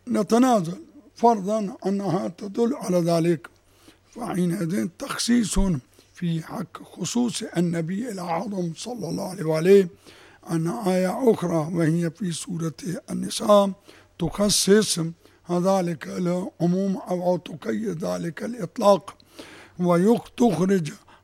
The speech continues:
هذه الآية الشريفة نقرأها في خدمتكم، تخرج النبي الأعظم صلى الله عليه وآله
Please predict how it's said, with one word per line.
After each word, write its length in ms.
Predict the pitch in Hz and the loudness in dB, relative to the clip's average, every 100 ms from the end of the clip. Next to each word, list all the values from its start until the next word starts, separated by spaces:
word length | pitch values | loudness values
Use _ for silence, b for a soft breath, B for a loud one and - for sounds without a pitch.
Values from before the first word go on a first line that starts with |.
| - | -2
هذه 320 | 165 170 165 | 2 2 0
الآية 400 | 185 285 175 175 | -2 -2 -2 0
الشريفة 600 | 175 - 180 165 - 190 | -2 -4 -6 -8 -8 -6
نقرأها 640 | 170 165 - 220 196 151 156 | -4 -6 -6 -4 0 0 -2
في 200 | - 170 | -6 -10
خدمتكم، 880 | 180 165 180 170 - 226 214 185 170 B B B - | -8 -8 -8 -6 0 2 4 2 -2 B B B 0
تخرج 420 | 254 160 185 175 214 190 | 2 2 0 0 0 2
النبي 500 | 190 180 175 214 220 | 2 2 0 -2 -2
الأعظم 680 | 180 - 208 190 196 185 | 0 2 0 0 0 0
صلى 380 | 170 - 247 226 | -4 -6 -6 -4
الله 220 | 180 170 | 2 4
عليه 160 | 165 165 | 4 2
وآله 480 | 170 165 175 202 | 2 4 6 6